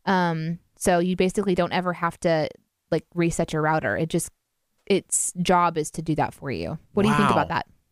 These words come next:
Speaker 2: I think that's really smart.
Speaker 1: I do too.
Speaker 2: I, there's, because everybody knows that feeling of, uh, I gotta go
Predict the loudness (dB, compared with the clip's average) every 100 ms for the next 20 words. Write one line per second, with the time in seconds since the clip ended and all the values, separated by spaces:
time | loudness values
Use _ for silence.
0 | 0 2 4 2 0 -2 -8 _ -14 -4
1 | -2 -2 -4 -4 -8 -10 -4 -2 0 0
2 | -2 -2 -4 -4 0 2 0 -2 0 2
3 | 2 4 4 4 0 0 -2 -2 0 0
4 | 0 -8 _ -12 -4 -4 0 0 0 -2
5 | -6 -2 -2 0 -2 0 0 0 -2 -4
6 | -4 -2 -2 0 0 0 -2 -8 -4 -2
7 | 2 0 -2 -8 -6 -4 0 0 -2